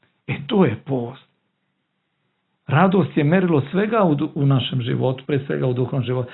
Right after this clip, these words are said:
Ako nema radosti, nije dobro. Nije dobro, treba se zapitati zašto.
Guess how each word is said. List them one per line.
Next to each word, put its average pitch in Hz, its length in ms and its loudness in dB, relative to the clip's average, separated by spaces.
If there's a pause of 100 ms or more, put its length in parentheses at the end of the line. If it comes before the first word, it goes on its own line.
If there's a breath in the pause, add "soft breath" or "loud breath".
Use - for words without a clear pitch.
(160 loud breath)
Ako 147 280 2
nema 151 220 2
radosti, 135 340 -2
nije 73 180 -6
dobro. - 420 -12 (720)
Nije 147 360 2
dobro, 131 340 0
treba 139 360 0
se 131 60 -6
zapitati 131 540 -6
zašto. - 500 -12